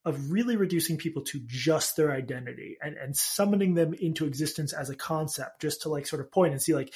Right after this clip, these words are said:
"See, they agree with me. The blacks agree with me." And in many cases, it tips right to the line of actual benevolent racism, which is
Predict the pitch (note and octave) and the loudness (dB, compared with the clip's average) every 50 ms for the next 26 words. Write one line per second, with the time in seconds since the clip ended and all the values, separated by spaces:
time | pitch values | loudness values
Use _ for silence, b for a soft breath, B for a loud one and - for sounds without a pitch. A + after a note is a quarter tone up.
0 | B B B - - - G3+ G#3 E3 D3+ E3+ F3 E3+ D#3+ C#3+ D#3 E3+ E3 D3+ C3+ | B B B 4 6 8 8 8 8 8 8 10 10 8 10 12 12 12 12 10
1 | - C3 B2 B2+ B2+ - D3+ D3+ D#3 D#3 D3 - - D#3+ C#3+ C3 C#3+ D3+ D3+ C#3+ | 2 -4 -6 -6 -6 0 2 2 2 2 0 -2 -2 -4 -2 0 0 2 2 2
2 | C#3+ - B2+ A#2+ C3 - D#3+ D#3+ E3 E3 D#3+ D#3+ F3 F#3+ G#3 A#3+ A#3 - - A3 | 0 -2 -12 -16 -10 -2 2 4 4 6 6 6 6 6 4 4 0 -2 -2 0
3 | G#3+ - - D#3+ C3 C3 C#3+ C#3+ - - F#3 D3+ C#3 - - D3+ D#3+ D#3+ F3 F3 | 0 2 0 0 -2 -2 -6 -8 -6 -6 -6 -4 -4 -8 -2 0 0 0 0 0
4 | - G3 F3 E3 D3+ C#3+ D3 C#3+ C3 D3+ C#3+ C#3 C#3 - - D#3+ C#3+ B2+ C#3 C#3 | 0 2 2 2 2 0 -2 -4 -4 -4 -4 -4 -4 -4 -6 -8 -6 -4 -4 -4
5 | C3+ C3+ C3 C#3 C3+ C3+ - C#3+ D#3+ F#3+ F#3 - C3+ A#2+ - A2+ A2+ B2 B2+ - | -4 -2 -2 -2 -4 -2 0 0 2 2 2 0 -4 -6 -8 -8 -10 -12 -4 2
6 | - D#3+ - - | 2 2 2 0